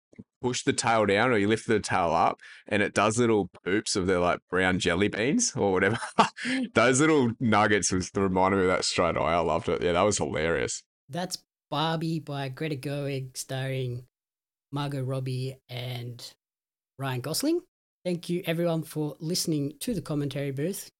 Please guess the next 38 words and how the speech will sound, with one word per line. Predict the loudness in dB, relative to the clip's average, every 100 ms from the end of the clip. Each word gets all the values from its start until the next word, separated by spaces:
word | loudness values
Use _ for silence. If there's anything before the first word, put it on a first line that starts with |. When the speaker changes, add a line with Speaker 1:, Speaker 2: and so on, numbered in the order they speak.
| _
Speaker 2:
If | -10 -4
you | -4
enjoyed | -4 -6
the | -6
show, | -6 -6 -6 -8 -6
please | -6 -4
remember | -2 -4 -6
to | -6
rate, | -6 -4 -6 -8
review, | -8 -6 -6 -6 -8 -8
and | -10
subscribe | -10 -12 -10 -8 -8 -8
on | -10 -8
podcast | -6 -6 -6 -6
services | -4 -4 -6 -8 -8 -8 -8
and | -6 -6
on | -6 -6
YouTube. | -8 -8 -6 -4 -6 _ _ _ -10
You | -8
can | -4 -4 -4
follow | -6 -4 -4
me | -4 -4 -4
on | -4
social | -4 -6 -6
media | -6 -4 -6 -8 -10
at | -10
Jamie | -8 -6 -6
Apps | -8 -10
Media | -8 -6
and | -8 -8
at | -10 -12
Pario | -12 -8 -8
Magazine. | -8 -8 -10 -10 -6 -4 -6 -8 _ _ _
And | -6 -4
you | -4
can | -6
follow | -6 -6 -6
Blake | -6 -6 -6 -6